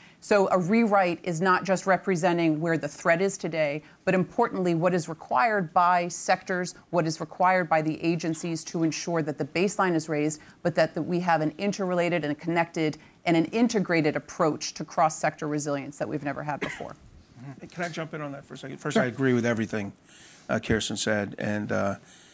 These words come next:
Speaker 2: I just wanna emphasize that when, when, you know, we say, like, the Biden administration's missing this opportunity, we, we don't mean the whole administration.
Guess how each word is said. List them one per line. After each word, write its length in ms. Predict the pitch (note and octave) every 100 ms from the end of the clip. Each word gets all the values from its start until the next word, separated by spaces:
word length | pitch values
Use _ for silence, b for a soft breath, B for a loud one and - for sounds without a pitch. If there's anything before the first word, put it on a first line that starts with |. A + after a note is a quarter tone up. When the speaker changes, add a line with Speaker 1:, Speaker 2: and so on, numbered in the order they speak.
| B -
Speaker 2:
I 60 |
just 100 | C3+
wanna 140 | F3 D3+
emphasize 440 | C3 A#2 A2+ A2
that 100 | G#2+ D#2+ b b b
when, 200 | D3+ E3 - _ _ _ -
when, 380 | C3 B2 B2 - - -
you 80 | B2
know, 180 | A2+
we 160 | A2+ C#3+
say, 240 | - B2+
like, 160 | A#2 A2
the 80 | G#2
Biden 120 | A#2
administration's 600 | A#2 A2 B2+ A2 A#2 G#2+
missing 240 | A2+ A#2+
this 100 | G#2+
opportunity, 380 | A2 - B2 A2
we, 180 | G2+ C3+ C#3+
we 100 | D#3
don't 220 | C#3 B2
mean 160 | A#2+
the 80 | A2
whole 120 | A2+
administration. 720 | G#2 G#2+ G#2 - G#2+ - G#2